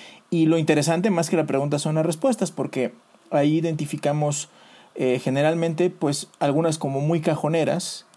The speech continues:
desde preparar el famoso kit con, con ahí memorabilia de la empresa, eh, papelería y demás cuestiones, desde poner, este,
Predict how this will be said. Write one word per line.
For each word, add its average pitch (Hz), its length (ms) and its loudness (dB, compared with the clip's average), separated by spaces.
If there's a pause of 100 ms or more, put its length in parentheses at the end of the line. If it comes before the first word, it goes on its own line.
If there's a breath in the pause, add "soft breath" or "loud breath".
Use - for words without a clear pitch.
(520 soft breath)
desde 127 800 2
preparar 131 360 2
el 139 100 0
famoso 131 440 -2
kit 147 280 -2 (140)
con, 101 560 -4
con 113 160 -2
ahí 120 180 -2
memorabilia 127 800 0
de 113 100 0
la 101 80 -2
empresa, 139 720 -2
eh, 78 360 -6
papelería 123 720 -2
y 117 60 -2
demás 107 280 -4
cuestiones, 131 800 -4 (460 loud breath)
desde 131 300 0
poner, 127 540 0
este, 110 600 -2